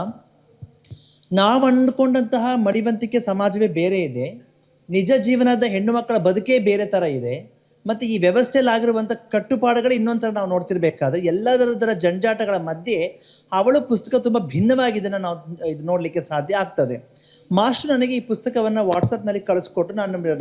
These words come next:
ರಾತ್ರಿ ಮತ್ತು ಬೆಳಗ್ಗೆ ಓದ್ಕೊಳ್ತಾ ಬರ್ತಾ ಇದ್ದೆ. ಮತ್ತು ನೆನ್ನೆ ತುಂಬ ಫ್ರೀ ಇದ್ದೆ, ಸ್ಪೆಕ್ಸ್ ತೊಗೊಂಡು ಹೋಗಿರ್ಲಿಲ್ಲ, ಹಾಗಾಗಿ ಅಕ್ಷರ ನನಗೆ ಕಾಣಲಿಕ್ಕೆ ಸಾಧ್ಯ ಆಗಲಿಲ್ಲ. ಅದಕ್ಕೆ ಮಾಸ್ಟರ್ ಕೇಳಿದಾಗ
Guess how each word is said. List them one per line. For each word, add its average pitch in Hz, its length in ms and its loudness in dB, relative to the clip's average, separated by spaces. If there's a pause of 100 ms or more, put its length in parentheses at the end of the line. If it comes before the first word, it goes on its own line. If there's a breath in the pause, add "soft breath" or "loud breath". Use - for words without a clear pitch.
(140)
ರಾತ್ರಿ 175 340 2
ಮತ್ತು 180 220 -4
ಬೆಳಗ್ಗೆ 156 340 -2
ಓದ್ಕೊಳ್ತಾ 165 480 0
ಬರ್ತಾ 143 260 -2
ಇದ್ದೆ. - 480 -6 (380 soft breath)
ಮತ್ತು 214 260 2
ನೆನ್ನೆ 220 340 4
ತುಂಬ 233 300 2
ಫ್ರೀ 247 260 2
ಇದ್ದೆ, 220 220 2
ಸ್ಪೆಕ್ಸ್ 240 360 -2
ತೊಗೊಂಡು 208 280 4
ಹೋಗಿರ್ಲಿಲ್ಲ, 147 400 0 (480 soft breath)
ಹಾಗಾಗಿ 214 280 4
ಅಕ್ಷರ - 300 0
ನನಗೆ 208 300 0
ಕಾಣಲಿಕ್ಕೆ 180 440 0
ಸಾಧ್ಯ 143 380 0
ಆಗಲಿಲ್ಲ. 131 340 0
ಅದಕ್ಕೆ 208 180 0
ಮಾಸ್ಟರ್ 185 360 0
ಕೇಳಿದಾಗ 180 380 -2